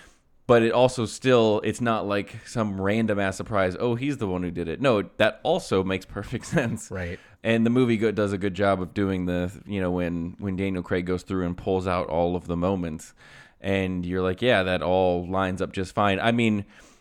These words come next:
Speaker 1: it's quite a web that's
Speaker 2: A little bit of it is a
Speaker 1: unlikely in real life.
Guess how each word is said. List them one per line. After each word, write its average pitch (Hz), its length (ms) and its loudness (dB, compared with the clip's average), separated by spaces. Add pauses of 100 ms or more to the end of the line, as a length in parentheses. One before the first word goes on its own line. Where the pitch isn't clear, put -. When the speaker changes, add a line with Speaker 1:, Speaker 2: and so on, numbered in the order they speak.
(200)
Speaker 1:
it's 139 200 2
quite 131 360 4
a 107 60 6
web 104 440 4 (400)
that's 120 220 6
Speaker 2:
A 139 40 10
little 170 320 8
bit 147 200 8
of 131 100 8
it - 20 6
is 143 40 12
a 147 40 12 (120)
Speaker 1:
unlikely 135 680 6
in 113 100 4
real 113 260 6
life. 113 380 6